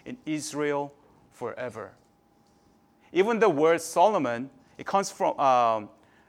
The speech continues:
uh, it comes from, uh, shalom, which means peace, right? God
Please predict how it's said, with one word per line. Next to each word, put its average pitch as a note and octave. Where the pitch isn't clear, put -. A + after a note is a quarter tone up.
uh, A2+
it D#3
comes F#3+
from, D#3
uh, B2
shalom, D3
which C#3+
means C3+
peace, -
right? G#2+
God E3+